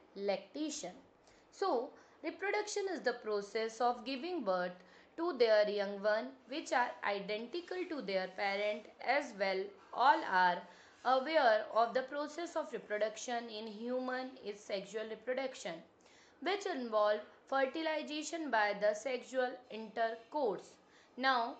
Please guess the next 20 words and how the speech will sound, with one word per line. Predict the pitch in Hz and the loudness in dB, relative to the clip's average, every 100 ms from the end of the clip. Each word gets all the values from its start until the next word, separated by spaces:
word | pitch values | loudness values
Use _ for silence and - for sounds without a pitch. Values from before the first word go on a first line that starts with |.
| 294 | 0
we | 311 | 0
are | |
discussing | 311 302 - 330 339 330 | 0 -6 -8 -8 -4 -2
about | 240 202 202 208 - | 0 2 2 0 -4
human | 285 294 285 | -4 -2 -4
reproductive | 254 - 208 208 208 233 | -6 -4 0 0 -2 -10
system. | - 226 - 226 220 233 - - - | -8 -10 -6 -4 -4 -6 -18 -20 -8
Human | 311 320 330 | -4 -2 -2
reproductive | 262 - 220 208 - 214 | -4 -2 0 0 -2 -8
system, | - 208 - 233 226 226 | -8 -12 -8 -4 -4 0
that | 233 254 262 | 2 0 -4
means | 233 214 208 226 - - - | -8 -8 -10 -14 -20 -20 -8
its | 233 - | -8 -6
first | - 285 302 - | -2 0 0 0
part | 233 202 202 | 2 2 0
is | 220 220 214 226 | -6 -8 -10 -10
male | 233 247 254 | -6 -4 -4
reproductive | 226 190 202 196 196 - 208 208 | -6 -8 -6 -4 -6 -8 -10 -10
system. | - 277 269 - 170 185 - _ _ - _ _ _ _ - - | -10 -10 -10 -10 -12 -14 -20 _ _ -20 _ _ _ _ -20 -20
See, | - 262 247 269 | -10 -8 -8 -10